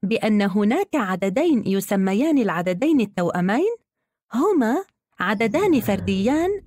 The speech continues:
أوليان صحيحان متتاليان، مثل الثلاثة والخمسة، الخمسة والسبعة، الأحد عشر والثلاثة عشر.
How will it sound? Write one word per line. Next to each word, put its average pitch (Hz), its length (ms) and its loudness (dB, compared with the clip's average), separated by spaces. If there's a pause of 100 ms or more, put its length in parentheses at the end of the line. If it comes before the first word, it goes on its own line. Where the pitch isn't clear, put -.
أوليان 247 840 0
صحيحان 320 880 0
متتاليان، 294 960 0 (680)
مثل 240 320 0
الثلاثة 240 760 0
والخمسة، 269 680 -2 (420)
الخمسة 214 640 -2
والسبعة، 247 800 -2 (340)
الأحد 214 540 -2
عشر 370 480 0
والثلاثة 240 680 0
عشر. 190 500 -2